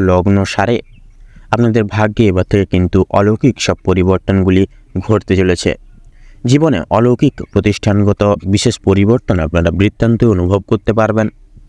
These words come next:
জীবনে সংঘটিত সময়কালটিকে আপনারা পরিপ্রেক্ষিত করে বিশেষ কিছু পরিবর্তন আপনারা সান্নিধ্য প্রাপ্তি করতে পারবেন। গঠনগত সময়ের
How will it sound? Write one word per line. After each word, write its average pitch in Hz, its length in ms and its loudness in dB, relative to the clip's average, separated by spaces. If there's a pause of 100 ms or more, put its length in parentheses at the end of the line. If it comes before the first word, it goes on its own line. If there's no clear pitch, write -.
জীবনে 104 300 0
সংঘটিত 98 500 0 (140)
সময়কালটিকে 90 840 0 (300)
আপনারা 90 320 2 (400)
পরিপ্রেক্ষিত 104 540 0
করে 98 260 0 (580)
বিশেষ 107 220 0 (100)
কিছু 110 160 -2 (120)
পরিবর্তন 90 540 2
আপনারা 90 260 -2 (460)
সান্নিধ্য 95 420 0 (340)
প্রাপ্তি 87 300 -4
করতে 95 420 -2
পারবেন। 85 280 -2 (1300)
গঠনগত 151 500 2 (260)
সময়ের 104 380 0